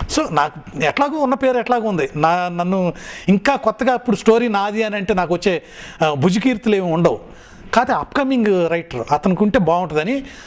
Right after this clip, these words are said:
దాంట్లో నేను ఆ అవుట్లైన్ చెప్పి దీన్ని develop చేయమని ఎప్పటికి ఆ రోజు, ఏ రోజుకి ఆ రోజు,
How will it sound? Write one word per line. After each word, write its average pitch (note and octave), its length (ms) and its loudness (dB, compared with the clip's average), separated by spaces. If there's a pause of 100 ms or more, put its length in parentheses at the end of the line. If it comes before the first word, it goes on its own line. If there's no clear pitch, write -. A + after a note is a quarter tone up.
(220)
దాంట్లో G#3 840 0
నేను F#3 260 2
ఆ D3+ 420 -2
అవుట్లైన్ F#3 500 0
చెప్పి C4+ 320 -2 (360)
దీన్ని E3+ 260 2
develop F3 420 -2
చేయమని F#3 260 0
ఎప్పటికి E3+ 420 2
ఆ D#3+ 140 -2
రోజు, E3 220 -2
ఏ D#3+ 180 2
రోజుకి E3+ 280 0
ఆ D3 40 2
రోజు, C3 280 -4